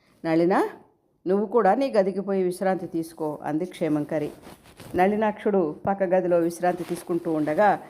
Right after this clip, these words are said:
కమల క్షేమంకరి పాదాలు ఒత్తుతూ కూర్చున్నది. "పూర్వజన్మలో నువ్వు నా తల్లివై ఉంటావు కమల, కాకపోతే నాకు ఇంత సేవ చేస్తున్నావు.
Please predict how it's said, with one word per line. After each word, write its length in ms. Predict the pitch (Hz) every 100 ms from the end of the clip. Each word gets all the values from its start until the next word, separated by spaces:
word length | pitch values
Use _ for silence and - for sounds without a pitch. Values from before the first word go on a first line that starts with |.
| - _ -
కమల 500 | 175 185 214 170 147 190
క్షేమంకరి 640 | - 202 214 233 208 185
పాదాలు 540 | 165 156 165 180 196 180
ఒత్తుతూ 380 | 165 185 196 233
కూర్చున్నది. 680 | 208 165 - 156 147 143 - - _ _ - - _ _ _ _ - - - -
"పూర్వజన్మలో 760 | 208 208 208 202 196 196 208 226
నువ్వు 220 | 269 262
నా 160 | 233 226
తల్లివై 500 | 226 196 214 247 262
ఉంటావు 380 | 269 262 262
కమల, 520 | 254 233 226 226 233 226 - -
కాకపోతే 500 | 185 190 175 180 220
నాకు 240 | 247 254
ఇంత 160 | 247 233
సేవ 360 | 226 226 220 233
చేస్తున్నావు. 540 | 233 226 214 208 202